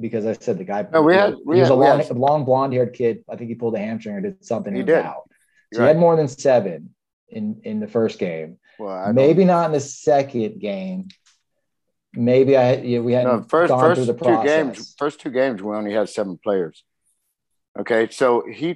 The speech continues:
Speaker 2: pulled his hamstring. We did play a man short finishing up, I think, the second game. And, uh,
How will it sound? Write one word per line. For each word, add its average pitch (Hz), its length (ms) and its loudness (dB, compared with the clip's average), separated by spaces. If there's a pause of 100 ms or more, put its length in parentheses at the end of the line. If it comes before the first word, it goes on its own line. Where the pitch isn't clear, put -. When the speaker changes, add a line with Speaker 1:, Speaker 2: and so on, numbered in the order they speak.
(100)
Speaker 2:
pulled 160 240 -4
his 117 160 -6
hamstring. 127 540 -6
We 117 100 -6
did 135 300 -4
play 123 180 -2
a 117 60 -4
man 110 300 -8
short 120 420 -6
finishing 107 480 -8
up, 113 240 2
I 95 100 -4
think, 101 280 -10
the - 60 -20
second 95 460 -4
game. 98 320 -2 (760)
And, 110 220 0
uh, 110 320 2